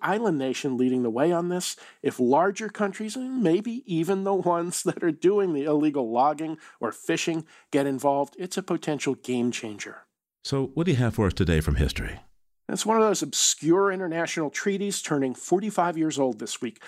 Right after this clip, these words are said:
Speaker 1: the Ramsar Convention on Wetlands. It's named that because it was adopted in Ramsar, Iran in nineteen seventy-one. It helps nations identify and protect their vital wetlands.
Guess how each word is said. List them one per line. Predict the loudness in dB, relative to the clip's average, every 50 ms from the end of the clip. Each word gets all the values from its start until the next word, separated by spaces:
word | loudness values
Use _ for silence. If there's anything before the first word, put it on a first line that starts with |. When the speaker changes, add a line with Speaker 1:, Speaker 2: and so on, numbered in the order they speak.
| -20 -6 0
Speaker 1:
the | 2 2
Ramsar | 2 2 2 2 4 2 2 0 -2 -2 -2 0 0 -2 -4 -6
Convention | -8 -6 -4 -2 -2 -2 0 0 0 0 0
on | 0 0 0
Wetlands. | -2 -4 -6 -8 -10 -10 -10 -10 -10 -12 -12 -14 -18 -16 -6 -2
It's | 0 0 0 0
named | 0 2 2 4 4
that | 2 2 0 -4
because | -6 -2 -2 -2 -2
it | -2
was | -4 -4 -2
adopted | 0 2 0 0 0 -2 -6 -6 -6
in | -4 -4 -2
Ramsar, | 0 2 2 2 2 0 0 0 0 2 2 0 0 -2
Iran | -4 -2 0 0 2 2 2 0 -2 -2 -6
in | -6 -6
nineteen | -4 -4 -4 -2 -2 -4 -2
seventy-one. | -2 -2 -2 -2 -2 -2 -4 -2 0 0 0 0 -2 -6 -12 -18 -20 -10 -4
It | -4 -2 2
helps | 2 2 0 0 -4 -4
nations | -2 0 0 0 0 -2 -4 -4 -4 -4
identify | -4 -2 0 0 0 0 0 -2 -2 -2 -2 -2 0 -2
and | -2 -6 -8 -8 -4
protect | -4 -4 -4 -2 -2 -2 -2 -2 _ _ -2
their | 0 0
vital | 0 -2 -4 -6 -4 -2 -2 -2 -2
wetlands. | -2 -2 -4 -4 -6 -12 -14 -12 -12